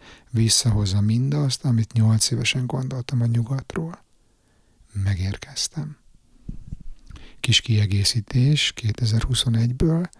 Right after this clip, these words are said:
nem vált általánossá a Milka vásárlás, nem lehet kapni Svédországban,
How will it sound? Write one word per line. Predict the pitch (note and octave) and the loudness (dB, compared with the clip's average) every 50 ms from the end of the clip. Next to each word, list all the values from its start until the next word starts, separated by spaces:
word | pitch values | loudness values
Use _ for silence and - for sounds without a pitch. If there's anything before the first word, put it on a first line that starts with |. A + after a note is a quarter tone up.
| - - _ _ _ _ _ _ | -20 -20 _ _ _ _ _ _
nem | A#2+ A2+ A2 A2+ G#2+ G2+ | 4 6 6 6 6 6
vált | F#2+ G2 G2+ G2+ G2+ - A#2 | 6 4 4 4 4 2 2
általánossá | A2 G#2 G#2+ - - A2+ A2 G#2+ G#2+ G#2 A2 A2 - - - A#2 A2 | 2 2 2 2 2 2 2 4 4 4 2 2 2 0 0 0 0
a | G#2 | 2
Milka | G#2 G#2+ G#2+ G#2+ A2 - - B2 A#2 A2 A2 - | 2 2 2 2 2 0 0 0 0 0 0 0
vásárlás, | C3+ A#2+ G#2+ G#2+ G#2+ - - C3+ B2+ C3+ C#3 D3+ D#3+ E3+ E3+ D3+ - - - - - - - - - | 0 0 0 0 0 -2 -2 -2 -2 0 0 2 4 4 4 4 2 0 -4 -8 -16 -20 -20 -6 0
nem | G#2 G2 F#2+ F#2 | 2 4 4 4
lehet | F2+ F#2 F2+ F#2+ G2+ - | 4 4 2 2 0 -2
kapni | - - C3 - - - B2 A#2 - | -2 -4 -4 -2 0 0 0 0 0
Svédországban, | - - - - C#3 C#3+ D#3 D#3+ D#3+ - - - D#3 D#3 D#3+ E3 E3 F3 F3+ F3 | -4 -8 -4 0 0 2 2 2 0 0 0 0 2 0 2 0 0 0 -2 -2